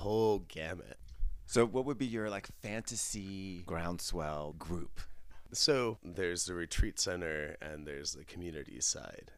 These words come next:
Speaker 1: And on the retreat center side, we're open to, like, all sorts of different segments of the queer communities coming here and being like, "This is what we're gonna build together." This, and then hopefully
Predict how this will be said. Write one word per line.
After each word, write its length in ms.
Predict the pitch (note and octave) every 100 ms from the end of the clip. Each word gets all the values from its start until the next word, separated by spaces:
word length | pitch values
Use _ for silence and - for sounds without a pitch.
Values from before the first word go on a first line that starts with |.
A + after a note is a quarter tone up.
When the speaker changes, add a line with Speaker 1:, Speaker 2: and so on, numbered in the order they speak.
| -
Speaker 1:
And 100 | E2
on 140 | E2
the 80 | F2
retreat 480 | F#2 - C#3+ C#3 -
center 320 | F#2 E2 D2
side, 480 | - D2 C#2+ C#2+ E2
we're 240 | F2+ F#2+
open 340 | F2 G#2 B2 A#2+
to, 120 | F2+
like, 260 | D2 D2+ -
all 200 | D2 E2+
sorts 460 | - - F2 E2 -
of 360 | E2+ D#2 -
different 500 | - E2+ - E2 D#2
segments 520 | - F2+ E2+ D#2+ D#2+ D#2
of 100 | D2+
the 80 |
queer 260 | E2+ - D#2
communities 680 | - D#2+ D#2+ D#2+ D2 C2+ -
coming 340 | - E2 E2
here 220 | D#2+ E2
and 120 | D#2+ D2+
being 160 | D#2+
like, 280 | D#2 D2 -
"This 300 | F#2 G#2+ -
is 400 | G2 F#2+ G#2 - - - - - - -
what 200 | F2 D#2+
we're 100 | E2+
gonna 200 | E2+ D#2+
build 260 | C#2+ D2
together." 580 | - C#2+ B1+ C2+ - - - - -
This, 180 | D3 - -
and 220 | F#2+ G2+
then 300 | A2 G2 F#2 - - -
hopefully 800 | - - B2+ - - C2 B1 F#2